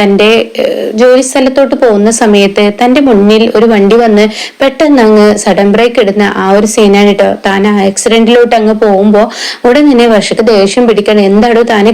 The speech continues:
കാണിക്കുന്നത്? തനിക്ക് കണ്ണില്ലേ? ഞാനിപ്പോൾ" എന്ന് പറയുമ്പോ അതിൽ നിന്ന് ഇറങ്ങി വരുന്ന റോഷനായിരിക്കും ട്ടോ. റോഷനെ കാണുന്ന വർഷക്ക് അടിമുടി കേറാണ്. അങ്ങനെ വർഷ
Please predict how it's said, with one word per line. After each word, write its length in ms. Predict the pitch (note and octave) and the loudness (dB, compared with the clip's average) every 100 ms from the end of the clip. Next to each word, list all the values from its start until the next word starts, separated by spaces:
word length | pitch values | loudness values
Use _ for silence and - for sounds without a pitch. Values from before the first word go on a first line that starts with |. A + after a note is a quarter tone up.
| A#3 | 0
കാണിക്കുന്നത്? 500 | F#3+ G3+ A#3 G#3 G#3+ | 0 0 0 0 0
തനിക്ക് 240 | G#3+ G#3 C4 | 0 0 0
കണ്ണില്ലേ? 560 | A3+ G#3 C4+ A#3+ G#3+ | 0 2 2 2 2
ഞാനിപ്പോൾ" 720 | G#3 G3 F#3+ A#3 A#3 A3+ B3 B3+ | 0 0 0 0 0 0 2 2
എന്ന് 180 | A3 A3+ | 0 0
പറയുമ്പോ 480 | G#3+ F#3+ G#3 G#3+ G#3 G3+ | 0 0 2 0 0 -2
അതിൽ 220 | F#3 G3 | -2 0
നിന്ന് 220 | G#3 G#3+ | 2 2
ഇറങ്ങി 320 | A3+ G3 F#3+ | 2 0 0
വരുന്ന 300 | G#3+ G#3 G#3 | 0 0 0
റോഷനായിരിക്കും 760 | G#3 G3 F#3+ - A3+ G3+ G#3 G3+ | 2 0 -2 -4 -2 0 0 0
ട്ടോ. 120 | G3+ G3 - - - - | -2 -4 -8 -18 -6 0
റോഷനെ 420 | C4+ C4 D4+ D#4 | 0 2 0 0
കാണുന്ന 420 | D4 A3 G#3 A3 | 0 0 2 2
വർഷക്ക് 420 | G#3+ G3+ - G3+ A#3 A3+ | 0 -2 -2 -2 -2 -2
അടിമുടി 480 | G3+ F3+ G#3+ A3+ A3 | -2 0 0 2 0
കേറാണ്. 640 | A#3 G3+ G3 G#3 G3+ - | 0 0 2 0 -2 -2
അങ്ങനെ 400 | G3 F#3 G#3 A3+ | -2 2 2 2
വർഷ 400 | G#3+ G3+ G3 - | 2 0 -2 -2